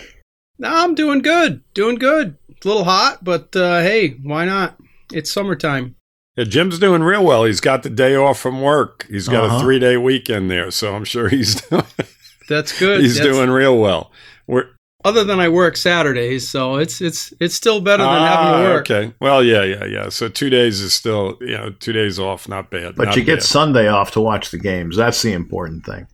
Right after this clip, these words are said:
Speaker 1: That's it.
Speaker 2: Right. That's what it's all about, Jim. Is, I mean, you have, when I was working,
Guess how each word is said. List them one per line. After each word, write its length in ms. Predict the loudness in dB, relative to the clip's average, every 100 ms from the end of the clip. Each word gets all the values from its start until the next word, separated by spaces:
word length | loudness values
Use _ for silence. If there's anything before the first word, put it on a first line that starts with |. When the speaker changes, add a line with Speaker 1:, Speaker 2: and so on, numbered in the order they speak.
| _ -10
Speaker 1:
That's 320 | -8 -6 -2
it. 320 | -2 -2 -8 _ -6
Speaker 2:
Right. 360 | -2 0 -2
That's 300 | -6 -6 -2
what 140 | -2 0
it's 160 | 0
all 180 | 0 0
about, 440 | 0 0 0 -2
Jim. 300 | -8 -10 -8
Is, 200 | -8 -8
I 100 | -4
mean, 180 | -2 0
you 120 | 2
have, 260 | 2 0 -2
when 160 | -2 0
I 140 | 0
was 200 | -2 0
working, 560 | 0 0 0 -2 -2